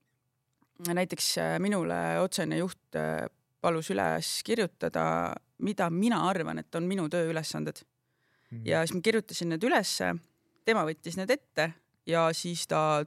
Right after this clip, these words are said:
Speaker 1: tulistas seal täiega, noh, muutis, kustutas ära. Põhiline oli see, see pole sinu ülesanne, see pole sinu ülesanne, see pole sinu vastutusala,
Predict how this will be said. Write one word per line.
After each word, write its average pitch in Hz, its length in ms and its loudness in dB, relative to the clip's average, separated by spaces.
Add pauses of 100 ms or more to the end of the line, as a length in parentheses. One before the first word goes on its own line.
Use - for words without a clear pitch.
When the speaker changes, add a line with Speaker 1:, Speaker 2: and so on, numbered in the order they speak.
(140)
Speaker 1:
tulistas 165 560 -2
seal 143 200 -4
täiega, 147 440 0
noh, 143 240 0
muutis, 165 640 0
kustutas - 400 -2
ära. 160 140 2 (320)
Põhiline 156 260 2
oli 151 140 -6
see, 156 100 0 (160)
see - 240 2
pole 135 160 0
sinu 151 240 0
ülesanne, - 400 -8
see 185 220 4
pole 127 180 0
sinu 151 220 -2
ülesanne, 151 340 -8
see 190 180 4
pole 147 180 0
sinu 151 200 2
vastutusala, 151 560 -4